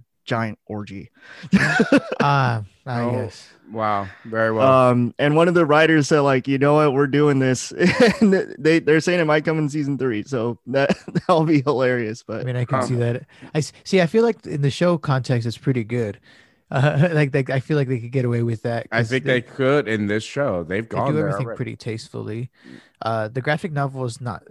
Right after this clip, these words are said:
Speaker 2: it's not tasteful, man. <laughs> I,
Speaker 3: Yeah.
Speaker 2: I just, ca-, I couldn't get through, like,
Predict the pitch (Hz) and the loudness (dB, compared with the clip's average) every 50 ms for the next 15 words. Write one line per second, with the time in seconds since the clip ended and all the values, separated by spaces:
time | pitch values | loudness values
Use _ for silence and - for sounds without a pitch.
0 | 196 - - 123 120 - - - - 143 - - - - 120 - 110 - - - | -20 -20 -20 -20 -20 -20 -18 -12 -10 -10 -10 -10 -10 -12 -10 -10 -12 -14 -16 -18
1 | - - - - - - - 120 120 - - _ _ _ _ _ _ _ - - | -16 -16 -16 -16 -16 -16 -14 -14 -16 -16 -18 _ _ _ _ _ _ _ -10 -10
2 | - - - - - 262 _ - 160 143 131 117 117 175 180 160 147 170 160 170 | -10 -10 -16 -16 -20 -16 _ -6 -4 -4 -2 0 0 0 0 0 0 -2 -2 -2
3 | - - 151 143 139 127 120 117 110 107 127 151 - - - - - 135 - 170 | -4 -2 0 2 4 4 4 4 2 2 0 -4 -8 -6 -8 -6 -6 -4 -4 -2
4 | 156 160 139 143 143 127 - _ - 127 127 127 127 120 120 113 110 104 107 | -4 -2 -2 -4 -4 -4 -6 _ -8 -6 -4 -4 -4 -4 -4 -6 -6 -8 -10